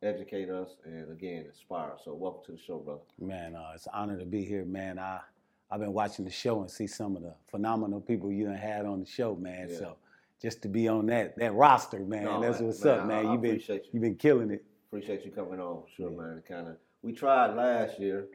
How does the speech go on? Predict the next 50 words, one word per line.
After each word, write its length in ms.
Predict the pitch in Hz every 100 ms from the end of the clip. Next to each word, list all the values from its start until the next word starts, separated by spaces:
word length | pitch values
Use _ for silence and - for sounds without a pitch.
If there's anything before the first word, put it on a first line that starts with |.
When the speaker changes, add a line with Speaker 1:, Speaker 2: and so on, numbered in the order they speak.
| _ -
Speaker 2:
Yeah. 140 | 82 78
Speaker 1:
but 120 | 90
some 100 | -
technical 340 | 85 120 104 98
difficulties, 480 | 113 110 95 101 107
Speaker 2:
Yeah, 120 | 107 95
Speaker 1:
so 60 |
I'm 60 | 87
like, 120 | 98
Speaker 2:
no 60 | 98
Speaker 1:
"I 40 |
gotta 280 | 98 98 104
Speaker 2:
doubt. 160 | -
Speaker 1:
get 160 | 110 101
you 80 | -
back 140 | 131
on." 400 | 190 139 - 156 -
Speaker 2:
<laughs> 60 | -
Speaker 1:
You 80 | 110
know 120 | 92
what 60 | 92
I 40 |
mean? 100 | 90 90
I, 40 |
I 200 | 92 101
see 160 | - 104
you 160 | 98
on 120 | 92 92
YouTube, 640 | 95 - 95 90 87 80
not 180 | 95 -
Speaker 2:
Yeah. 80 | 82
Speaker 1:
YouTube, 260 | - 90
but 160 | 80 -
Facebook 460 | 90 87 92 87 80
and 80 | 76 -
Instagram 500 | 98 - 82 85 82
as 60 | 80
a 40 |
whole, 300 | 90 90 85
just 180 | - -
kinda 240 | 82 76 -
Speaker 2:
Yeah. 80 | 71 - _
Speaker 1:
killing 200 | - 110 92
the 60 |
game, 320 | 85 92 87
especially 380 | 85 - 110 98
with, 140 | 87 73 - - 73
with, 180 | 90 -
uh, 160 | 80 73
speaking, 480 | - 113 - 95